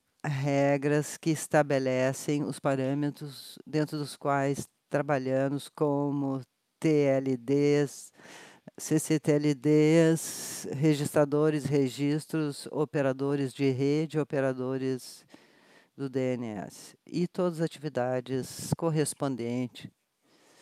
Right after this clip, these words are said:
No opera-, operating ponto dot, vimos muitas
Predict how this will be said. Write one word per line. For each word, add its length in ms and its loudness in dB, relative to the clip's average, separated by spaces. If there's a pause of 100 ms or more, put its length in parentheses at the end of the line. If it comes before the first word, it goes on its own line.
(720)
No 540 -2 (540)
opera-, 680 0 (140)
operating 920 -2 (180)
ponto 600 -4 (1120)
dot, 500 -2
vimos 440 0
muitas 1400 -4